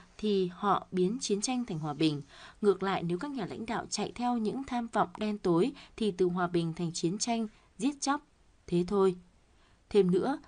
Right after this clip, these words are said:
do sự chuyển động của trái đất, của núi lửa, của những cơn gió lốc, theo định luật vô sinh, thường, thành, hoại, diệt đã tác hại con người.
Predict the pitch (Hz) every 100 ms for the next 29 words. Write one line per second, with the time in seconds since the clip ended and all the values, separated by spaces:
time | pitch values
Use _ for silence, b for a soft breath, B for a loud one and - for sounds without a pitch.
0 | B - 196 185 170 - 143 151 - 160
1 | 147 - 160 175 311 b b - 175 151
2 | 202 254 190 139 B B 190 156 175 254
3 | 311 - 220 202 196 175 202 311 320 _
4 | b b 208 196 185 180 160 165 - -
5 | 247 247 240 254 240 233 - - - 196
6 | 170 147 139 - _ - 185 160 139 -
7 | 175 165 - - _ - - 180 175 b
8 | b - 180 208 - 311 226 - 180 185
9 | 180 160